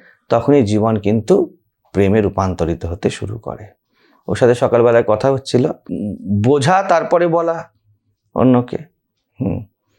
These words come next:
এরম কিন্তু হয় না। যত বুঝতে বুঝতে শুরু করো, একটা জিনিস তো বোঝার থাকে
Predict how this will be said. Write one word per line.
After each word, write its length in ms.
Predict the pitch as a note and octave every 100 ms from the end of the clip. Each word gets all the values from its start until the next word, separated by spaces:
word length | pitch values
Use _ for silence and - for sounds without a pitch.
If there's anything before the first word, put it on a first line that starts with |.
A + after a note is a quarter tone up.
| _ -
এরম 220 | D#3+ G3
কিন্তু 220 | G3+ G#3+
হয় 360 | F#3 - B2+ A#2
না। 300 | F2 - _ _ _ _ _ _ _ _ _ _ _ -
যত 300 | A#2+ D3+ -
বুঝতে 500 | A3+ F#3+ G3 - A#3
বুঝতে 300 | G3 G#3 -
শুরু 280 | G3+ G3+ G3+
করো, 460 | F#3+ D3+ E3 - -
একটা 300 | A#2+ B2+ F#3+
জিনিস 280 | F3 G3 G3
তো 80 | F#3
বোঝার 260 | D#3+ E3+
থাকে 460 | E3 D3+ - G2